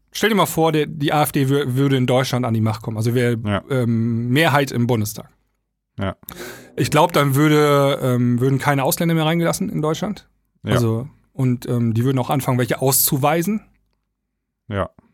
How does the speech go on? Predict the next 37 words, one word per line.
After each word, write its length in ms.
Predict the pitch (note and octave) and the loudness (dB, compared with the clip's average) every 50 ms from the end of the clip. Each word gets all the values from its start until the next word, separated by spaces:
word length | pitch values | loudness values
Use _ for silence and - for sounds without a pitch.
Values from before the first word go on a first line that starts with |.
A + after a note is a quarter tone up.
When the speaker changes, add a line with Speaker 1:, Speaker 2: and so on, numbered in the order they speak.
| _ _ _ _ - | _ _ _ _ -2
Speaker 2:
Das 120 | F#2+ F#2+ | 0 0
Speaker 1:
Also 140 | B2 C#3 C3+ | 2 2 2
Speaker 2:
ist 140 | B2 A#2 A2 | 2 2 2
halt, 120 | A2+ G#2+ | 2 0
du 60 | G#2+ | -2
fängst 280 | - - B2 C3+ B2+ - | -2 -2 -2 -2 0 0
so 80 | B2+ | 0
ein 80 | A#2 G#2+ | 0 2
bisschen 240 | A2 A#2 - - G2+ | 0 0 0 -2 0
an, 380 | F2 G#2 A2+ A#2 A2+ A2 - | 0 2 2 2 0 0 -2
aus 260 | - G2 G2+ G2+ - - | -2 -2 -2 -2 -2 -2
ihrem 300 | A2+ A#2 A2+ A2+ A2 G2 | -2 0 2 2 0 0
Sinne 260 | G2+ G#2+ G#2+ G#2+ G2+ | 2 0 0 0 0
sozusagen 480 | G2 G2+ F#2 - - G2 G2 G2 F#2+ | -2 -4 -4 -2 0 0 2 2 2
so 380 | F#2 F#2 F#2 F#2+ F#2 F2 F2 F2+ | 2 2 2 0 0 0 -2 -6
die 240 | E2+ E2 F#2 F#2+ F2 | -6 -4 -4 -4 -4
Bevölkerung 520 | D#2 - - G#2 G2 - - E2+ E2+ E2 | -4 -4 -4 -2 -2 -2 -2 -4 -6 -6
zu 140 | - - F2+ | -6 -6 -6
reinigen. 640 | E2 D#2+ D2+ D2+ E2 E2+ E2 E2 D#2+ D#2 D#2+ E2 D2+ | -4 -2 -2 -2 -2 -2 -4 -6 -8 -6 -6 -4 -2
Speaker 1:
Genau, 220 | D#3+ D#3 D3 B2+ | 0 2 2 2
also, 140 | B2 C#3 D3 | 2 2 0
äh, 360 | C#3 F3 F3+ E3 E3+ D#3 D3+ | 0 -2 -4 -4 -2 -2 -2
denkbar 480 | C3+ B2 A#2+ C#3+ E3 F#3 - D#3+ C#3+ C3+ | -2 -2 0 0 -2 0 0 0 0 2
wäre 160 | C#3+ D3 D3+ | 2 0 0
am 100 | C3+ C3+ | 0 0
Anfang, 380 | D#3 F3+ - F3+ D3+ D3+ D3+ D3+ | 0 0 0 -2 -2 -2 -4 -4
das 140 | C#3+ C#3 - | -4 -4 -2
geht 140 | - E3+ D3+ | -2 -2 -2
so 80 | D#3 | 0
langsam 320 | C#3+ C#3+ D#3+ D#3+ D3 C#3 C3 | 2 2 2 2 2 0 0
los, 240 | B2+ B2 A2+ G#2+ | 0 -2 -2 -4
ne? 100 | - A#2 | -4 -4
Also 160 | B2+ C3+ B2+ C3 | -2 -2 -2 -2
zum 140 | - C#3+ | -2 -2
Beispiel 260 | C#3 B2+ - C3 B2 C3+ | -2 -2 -2 -2 -2 -2
jeder, 240 | D#3 D3+ D#3+ D#3+ | 0 0 2 2
der, 380 | D3 C#3+ D3 C#3+ C#3+ C#3 C#3 C#3 | 2 2 2 2 4 4 2 2